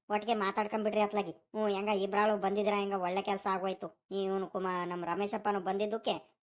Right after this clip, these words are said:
ಉತ್ತಮವಾದ ಕೆಲ್ಸ ಆಗೋಯ್ತು. ಇಬ್ರಾಳು ಅದೇನ್ ಮಾತಾಡ್ಕೊಂಡು ಅದೇನ್ ಕೊಡ್ರಪ್ಪ. ಏನು ಅದು ಕರೆಂಟಿಂದು ವೈರಿಂಗ್ ಒಂದ್ ಆಗ್ಬಿಟ್ರೆ ಅತ್ಲಾಗಿ, ಆ, ಒಂದ್ ಸ್ವಲ್ಪ ಕಾರ್ಪೆಂಟ್ರ್ ಕೆಲ್ಸ ಇರುತ್ತೆ, ಹಂಗೆ ಪಿ ಓ ಪಿನೂ ಇರುತ್ತೆ. ಪಿ ಓ ಪಿ ಒಂದು ಸ್ವಲ್ಪ ಮಾಡಿಸ್ಬಿಟ್ಟು ಅತ್ಲಾಗಿ,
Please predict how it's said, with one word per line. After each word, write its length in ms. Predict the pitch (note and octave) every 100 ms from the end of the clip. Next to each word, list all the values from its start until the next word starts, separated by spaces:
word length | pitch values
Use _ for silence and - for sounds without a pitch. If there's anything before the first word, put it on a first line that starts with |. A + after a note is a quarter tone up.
| -
ಉತ್ತಮವಾದ 340 | G#3 G#3 A3 G#3+
ಕೆಲ್ಸ 280 | A3 G#3 G#3
ಆಗೋಯ್ತು. 680 | G3 G#3+ G#3+ B3 - _ -
ಇಬ್ರಾಳು 320 | G3+ G#3 G#3+
ಅದೇನ್ 380 | G#3+ G3 G#3+ G#3
ಮಾತಾಡ್ಕೊಂಡು 560 | F#3+ F#3+ G#3+ G#3 B3 A#3+ F3 - _ -
ಅದೇನ್ 240 | G3+ G#3
ಕೊಡ್ರಪ್ಪ. 340 | G#3 G3 G#3+ G3+ - _ _ _ _ _ - _ _ _ -
ಏನು 120 | A3
ಅದು 420 | G#3 G3 F3+ F3+
ಕರೆಂಟಿಂದು 520 | G3 G#3 G#3+ A3+ G#3+ G#3
ವೈರಿಂಗ್ 360 | G#3 A3 A3
ಒಂದ್ 220 | G#3+ G#3+
ಆಗ್ಬಿಟ್ರೆ 600 | G#3+ G#3+ F#3 G3+ G#3 G#3+
ಅತ್ಲಾಗಿ, 360 | G#3+ A3 A#3+ F#3+ G3+ - _ _ -
ಆ, 380 | A3 G#3+ G#3 G3+
ಒಂದ್ 120 | G3
ಸ್ವಲ್ಪ 320 | G#3 A3 A3
ಕಾರ್ಪೆಂಟ್ರ್ 600 | G#3 G3 G3+ G#3+ G#3 G#3+
ಕೆಲ್ಸ 220 | G#3+ G#3 A3
ಇರುತ್ತೆ, 420 | G#3 G#3 G#3 G#3 A#3 _ _ -
ಹಂಗೆ 240 | G3+ G#3+ G#3
ಪಿ 240 | G#3 G#3+
ಓ 160 | A3 G#3+
ಪಿನೂ 260 | G#3+ G#3
ಇರುತ್ತೆ. 480 | G#3 G#3+ G#3 G#3 A#3+
ಪಿ 200 | - G#3
ಓ 140 | G#3+
ಪಿ 280 | G#3 G#3+ G#3+
ಒಂದು 440 | G#3 G#3 G#3 G#3 G3+
ಸ್ವಲ್ಪ 240 | G#3 G#3
ಮಾಡಿಸ್ಬಿಟ್ಟು 540 | G3+ F#3 G3+ G#3+ G#3 G#3
ಅತ್ಲಾಗಿ, 500 | A3 A3+ F#3 E3+